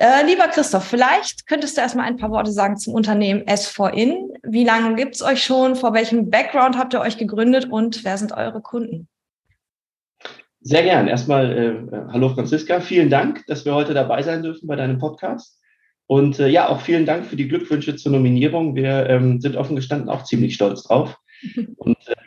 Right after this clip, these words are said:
Speaker 2: glauben, dass das zeigt, wie sich die allgemeine Wahrnehmung von Flexibilität als einer der Schlüssel zur Energiewende, ähm, verändert hat. Ähm, ja, vielleicht kurz zur Gründung. Also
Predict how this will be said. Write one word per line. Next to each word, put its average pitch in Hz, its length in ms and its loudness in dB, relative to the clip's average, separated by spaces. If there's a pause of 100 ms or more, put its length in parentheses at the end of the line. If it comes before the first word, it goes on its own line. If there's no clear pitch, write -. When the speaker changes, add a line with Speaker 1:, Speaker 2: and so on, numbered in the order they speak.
Speaker 2:
glauben, 131 300 4
dass 120 160 0
das 117 240 -4
zeigt, 117 340 -4
wie 120 60 -4
sich 117 140 -4
die - 100 -6
allgemeine 113 480 2
Wahrnehmung 107 500 0
von 107 160 -6
Flexibilität 104 920 -4
als - 520 -4
einer 143 340 4
der 123 140 2
Schlüssel 123 440 -4
zur 101 160 -6
Energiewende, 107 840 -2
ähm, 104 220 -2
verändert 117 480 0
hat. - 220 -12 (800)
Ähm, 120 560 2
ja, 202 160 4
vielleicht 165 340 -4
kurz - 220 -8
zur 156 140 -4
Gründung. 180 400 2
Also 123 260 -2